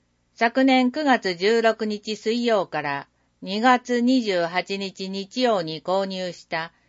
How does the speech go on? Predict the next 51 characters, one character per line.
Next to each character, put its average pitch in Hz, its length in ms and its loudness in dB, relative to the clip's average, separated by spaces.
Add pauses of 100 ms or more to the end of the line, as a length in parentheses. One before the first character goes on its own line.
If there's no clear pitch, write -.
(260)
飛 220 140 0
沫 254 160 6 (240)
防 240 220 2
止 254 240 -8
パ 254 160 2
ネ 220 120 0
ル 175 160 -4
な 185 160 -2
ど 180 140 -4
の 147 400 -6
感 247 260 0
染 240 300 0
防 220 220 0
止 196 180 -12
対 220 240 -2
策 160 300 -8
に 147 240 -10
必 - 260 -10
要 233 300 2
な 214 140 0
備 208 180 -4
品 214 280 -4
の 196 360 -4
購 240 260 2
入 233 320 2
費 226 180 -6
用 151 380 0
を 147 140 -4
一 208 280 -6
部 165 180 -6
補 180 160 -2
助 139 200 -8
し - 180 -18
ま 127 160 -12
す。 - 240 -20 (1200)
対 220 240 2
象 220 320 2
は、 196 260 -2 (640)
昨 220 380 0
年 240 420 2
四 226 220 -6
月 269 340 -2
三 269 340 2
十 247 220 0
日 185 340 -6
木 190 320 -4
曜 262 260 2
以 247 160 -2
前 170 280 -4
か 147 140 -6
ら 147 200 -8